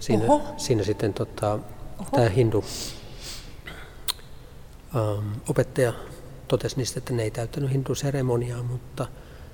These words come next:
Speaker 1: niissä oli mantroja ja, ja sitten myös rukousta, ja hän totesi, että moni löysi uudelleen suhdettaan Jeesukseen. Ja mä ajattelin, että se on aika hyvä,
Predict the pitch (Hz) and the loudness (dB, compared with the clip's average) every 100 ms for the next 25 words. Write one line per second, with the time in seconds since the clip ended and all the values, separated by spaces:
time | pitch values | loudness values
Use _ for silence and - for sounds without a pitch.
0 | - - - - - - - - - - | -14 -14 -16 -14 -16 -16 -16 -16 -12 2
1 | 131 - 131 165 147 151 131 127 123 120 | 4 4 4 4 4 2 4 4 0 -2
2 | - - - - 139 113 110 107 - 131 | -12 -14 -16 -10 -4 0 2 0 0 -4
3 | - 120 113 113 120 - - 120 - 139 | -2 -2 -2 -2 -6 -8 -6 -4 -2 -2
4 | - 107 - 135 120 120 131 - - 123 | 0 -2 -2 -4 -2 -2 -6 -6 -6 -2
5 | 127 135 117 117 113 - 127 - - - | 2 4 4 4 2 -2 -4 -6 -14 -14
6 | - - - - - - - - - - | -14 -14 -14 -14 -14 -14 -12 -12 -14 -14
7 | - - 143 127 113 113 147 113 139 - | -16 -2 4 4 4 0 0 -2 -6 -10
8 | - 147 131 165 - 127 113 113 - - | -8 -6 -6 -8 -4 0 0 -2 -8 -10
9 | - - - - 165 180 175 - 220 175 | -12 -14 -16 0 2 4 2 0 0 0
10 | - 107 104 | 0 0 0